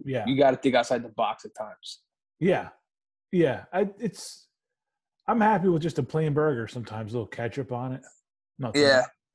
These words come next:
Speaker 1: Maybe pick-, yeah, pickle. I like the works too.
Speaker 2: Putting everything on there.
Speaker 1: Yeah, so like, uh, you know, maybe like a fried egg and, uh, or jalapenos or something on there, you know?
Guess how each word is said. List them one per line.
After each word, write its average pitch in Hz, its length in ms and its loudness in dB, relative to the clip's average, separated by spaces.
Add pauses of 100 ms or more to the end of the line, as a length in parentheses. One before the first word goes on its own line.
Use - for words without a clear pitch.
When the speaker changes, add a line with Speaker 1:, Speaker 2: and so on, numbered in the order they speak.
(920)
Speaker 1:
Maybe 123 240 0
pick-, 151 380 -4
yeah, 135 140 -4 (100)
pickle. 139 600 -4 (280)
I 160 60 0
like 196 200 4
the 151 100 4
works 143 400 2
too. 151 300 0 (1300)
Speaker 2:
Putting 123 220 -8
everything 123 420 -6
on 127 220 -2
there. 131 280 -8 (220)
Speaker 1:
Yeah, 170 220 -4
so 185 220 -2
like, 175 340 0
uh, 170 360 2
you 190 80 4
know, 117 180 -4
maybe 131 460 -2
like 120 140 -2
a 120 60 -6
fried 139 400 -2
egg 143 300 0
and, 131 140 -4
uh, 131 40 -4 (260)
or 127 140 -6
jalapenos 131 600 -4
or 95 60 -18
something 98 280 -20
on 98 160 -20
there, 95 200 -20 (480)
you 110 60 -20
know? 120 200 -14